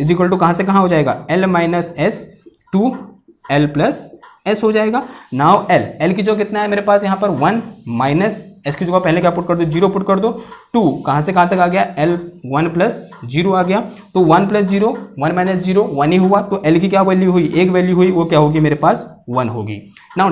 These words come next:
next case क्या होगा मेरे पास, यहाँ पर हम एस की जगह कितना put कर देंगे, one put कर देंगे, तो जे is equal to कितना आ जाएगा मेरे पास यहाँ पर, one plus कितना आ जाएगा, वन माइनस वन,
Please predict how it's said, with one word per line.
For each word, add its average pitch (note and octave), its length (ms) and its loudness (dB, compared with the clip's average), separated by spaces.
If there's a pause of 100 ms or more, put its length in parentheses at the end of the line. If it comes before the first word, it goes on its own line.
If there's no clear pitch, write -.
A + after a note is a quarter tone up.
next A3 260 -2
case A#3 180 -2
क्या A#3 120 4
होगा A3+ 140 4
मेरे A3 140 0
पास, G#3+ 260 0
यहाँ G#3 140 2
पर A#3+ 180 -4 (220)
हम E3+ 260 -2
एस F3+ 140 2
की G3+ 100 -6
जगह G3+ 120 4
कितना F#3+ 220 -2
put F#3 180 -4
कर E3 100 0
देंगे, E3+ 220 0
one F3+ 300 0
put E3 200 -4
कर C3 120 -2
देंगे, D3+ 260 -2
तो - 400 -8
जे E3+ 300 2
is F#3+ 80 -2
equal G3+ 180 -2
to G3 60 -4
कितना G3 240 -2
आ F#3 40 0
जाएगा F3+ 180 0
मेरे F3 160 -2
पास F3 220 -2
यहाँ D#3+ 160 0
पर, G#3 220 -4 (800)
one E3+ 320 2 (400)
plus D3+ 480 -2 (560)
कितना D3+ 220 -4
आ D#3 40 0
जाएगा, D#3 360 -2 (280)
वन D3+ 200 0
माइनस F3 460 0
वन, C#3 280 -2